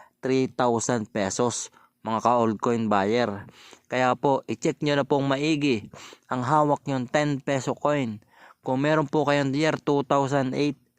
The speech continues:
itago nyo po dahil kailangan nyo pa pong maghanap ng year two thousand seven at two thousand nine. Dapat po magkasama yon.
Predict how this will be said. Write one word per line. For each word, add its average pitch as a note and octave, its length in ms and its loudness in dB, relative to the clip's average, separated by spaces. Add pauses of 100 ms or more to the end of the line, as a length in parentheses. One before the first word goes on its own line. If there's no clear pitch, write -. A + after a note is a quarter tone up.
(280)
itago C#3+ 480 0
nyo C#3 240 0
po D3+ 400 0
dahil B2+ 480 0
kailangan C#3 480 0
nyo C#3+ 160 0
pa C#3 80 2
pong C3+ 240 0
maghanap C3 480 -2
ng A#2 320 -2 (720)
year C3+ 400 2 (240)
two C3+ 320 0
thousand C3 560 0
seven D3 480 0
at A#2 240 -2
two C3 240 -2
thousand A#2+ 480 0
nine. A2 320 -4 (320)
Dapat C3+ 400 0
po C#3+ 80 2
magkasama A2+ 720 2
yon. G#2 400 -2